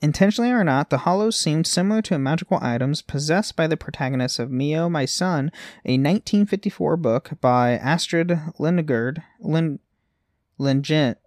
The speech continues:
Lindgren, uh, adapted into a movie in nineteen eighty-seven. Uh, these are a cloak enhanced with a magical cloth, granting one invisibility, and at one point reviving a dead person,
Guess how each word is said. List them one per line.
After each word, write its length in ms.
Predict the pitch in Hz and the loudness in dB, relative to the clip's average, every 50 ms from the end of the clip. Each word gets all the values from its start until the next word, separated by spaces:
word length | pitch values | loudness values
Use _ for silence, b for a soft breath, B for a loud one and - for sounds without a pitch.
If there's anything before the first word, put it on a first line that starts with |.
| - - | -10 -4
Lindgren, 760 | 139 139 135 131 131 135 - 139 143 135 117 110 117 147 160 - _ _ - - - | -2 0 0 0 -2 -2 -2 0 0 0 0 0 -2 -4 -6 -8 _ _ -20 -4 -2
uh, 160 | 127 120 120 | 0 0 0
adapted 380 | 117 120 151 151 175 - - 180 | 0 0 0 0 0 0 -2 -2
into 220 | 180 180 - 180 160 | -2 -2 -2 -2 0
a 20 | |
movie 300 | 147 135 131 135 139 131 | 0 0 0 0 0 0
in 80 | 123 120 | 0 0
nineteen 320 | 123 123 127 - 127 113 | -2 -2 -4 -4 -4 -4
eighty-seven. 600 | 113 110 113 - - - 165 160 175 175 175 180 B B B B B B B B - - _ | -4 -4 -4 -4 -2 0 0 0 0 0 -2 -2 B B B B B B B B -16 -4 _
Uh, 400 | 127 127 123 123 117 113 110 110 110 127 | 2 2 4 2 2 0 -2 -2 -4 -6
these 320 | 143 143 131 143 156 160 151 | -4 -2 -2 0 0 -2 -2
are 220 | - 123 123 123 | 0 0 2 2
a 100 | 117 110 | 2 0
cloak 460 | 110 - - - 151 180 208 - - _ _ _ _ _ _ _ _ _ _ _ _ _ _ _ _ | -4 -6 -2 0 2 2 2 -2 -8 _ _ _ _ _ _ _ _ _ _ _ _ _ _ _ _
enhanced 600 | - 160 160 143 - 151 135 123 135 160 - - | 0 0 0 2 2 0 0 0 -2 -4 -6 -8
with 100 | 147 135 | -8 -6
a 60 | - | -4
magical 380 | 123 127 135 147 - - - 202 | -2 -2 -2 -4 -6 -10 -16 -20
cloth, 420 | _ - - 131 123 127 147 - | _ -4 -2 0 0 -2 -4 -6
granting 640 | - - 123 120 123 - 127 123 120 120 120 123 120 - | -4 -4 -4 -4 -4 -4 -4 -2 -2 -2 -2 -4 -4 -6
one 320 | - 123 120 127 147 175 | -6 -4 -2 0 0 0
invisibility, 760 | 180 175 160 139 147 143 135 135 104 107 107 131 123 131 156 B B B B B B | 0 0 -2 -2 -2 -2 -2 -2 -2 -2 -4 -4 -6 -6 -8 B B B B B B
and 140 | B 143 135 | B -2 0
at 100 | 127 98 | 0 2
one 200 | 113 151 185 190 | 2 2 2 2
point 240 | - - 165 123 95 | 0 -2 -4 -2 -2
reviving 560 | 131 131 131 131 123 113 113 110 113 113 110 | -2 -2 -2 0 -2 -2 -2 -2 -2 -4 -4
a 60 | 110 | -2
dead 220 | 110 135 160 190 - | 0 0 -2 -2 -2
person, 560 | - 185 175 180 - - 180 180 185 185 | -2 -2 -2 -2 -2 -2 -2 -2 -2 -4